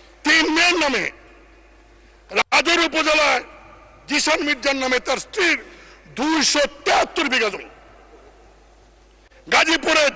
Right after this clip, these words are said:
দুইশো বিঘা জমি। মানে স্পিকার, কয়েকদিন আগে তিনি চলে গেলেন, চলে যাওয়ার আগে পত্রিকার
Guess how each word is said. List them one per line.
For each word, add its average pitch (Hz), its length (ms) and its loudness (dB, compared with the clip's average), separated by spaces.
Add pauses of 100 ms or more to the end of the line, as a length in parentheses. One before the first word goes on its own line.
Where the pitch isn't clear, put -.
দুইশো 349 340 0
বিঘা 285 260 0
জমি। 156 220 -6 (2000)
মানে 190 160 -2 (120)
স্পিকার, 247 420 2 (1300)
কয়েকদিন 233 400 2 (120)
আগে 254 200 2 (1500)
তিনি 214 160 0 (120)
চলে 240 240 4
গেলেন, 254 240 4 (400)
চলে 285 240 4
যাওয়ার 320 280 2
আগে 349 200 0 (1400)
পত্রিকার 320 540 2